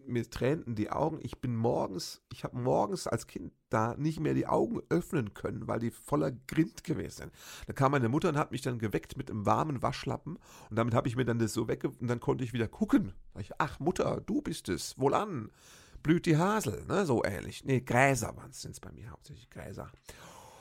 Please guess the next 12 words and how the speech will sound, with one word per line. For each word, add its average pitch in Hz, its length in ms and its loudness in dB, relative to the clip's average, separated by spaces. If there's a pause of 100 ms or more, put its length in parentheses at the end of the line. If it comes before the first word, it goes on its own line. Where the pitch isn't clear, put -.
(220)
Und, 98 400 2
ähm, 98 180 0
das 98 140 -2
war 101 100 2
schlimm. 214 220 4 (800)
Bin 131 120 4
als 110 180 4
Kind 143 200 -2
dann, - 80 2
ich 95 100 -2
war 80 100 -2
auch 71 160 -4